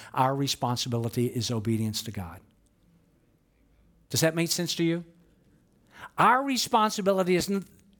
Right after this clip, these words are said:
not their response, because we don't have any control over that anyhow. Our responsibility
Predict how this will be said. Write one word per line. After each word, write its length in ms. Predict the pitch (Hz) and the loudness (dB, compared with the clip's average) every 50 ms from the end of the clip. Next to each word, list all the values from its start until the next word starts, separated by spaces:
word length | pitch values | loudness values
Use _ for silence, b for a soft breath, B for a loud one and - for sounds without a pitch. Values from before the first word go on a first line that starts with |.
| _ _ _ _ _ _ _ - | _ _ _ _ _ _ _ -2
not 260 | 185 196 208 208 185 | 2 4 4 4 4
their 160 | 202 214 240 | 2 2 2
response, 480 | 262 240 190 - - - 175 170 170 - | 2 2 0 -2 2 2 2 2 2 0
because 400 | - 190 165 - 180 196 180 156 | -8 -14 -10 -2 0 0 0 2
we 100 | 202 233 | 2 2
don't 140 | 226 220 196 | 4 4 2
have 140 | 190 196 190 | 2 0 0
any 120 | 185 185 | 0 -2
control 380 | - 180 160 - 185 180 180 175 | -2 -2 -4 0 2 2 4 4
over 160 | 170 156 156 | 2 2 2
that 300 | 151 160 156 156 - - - | 4 4 4 4 0 -4 -6
anyhow. 560 | - 196 214 240 226 180 156 151 143 139 135 B B B B B B B B B B - - | -2 0 0 2 2 4 4 4 4 4 2 B B B B B B B B B B 0 2
Our 200 | 147 165 175 196 | 4 4 4 2
responsibility 1200 | 202 214 190 - - - 165 151 156 147 - 156 139 143 143 139 131 - 147 139 131 127 123 - | 0 0 -2 -2 -2 0 0 0 2 0 -2 0 0 2 2 2 2 2 2 2 2 0 -2 -6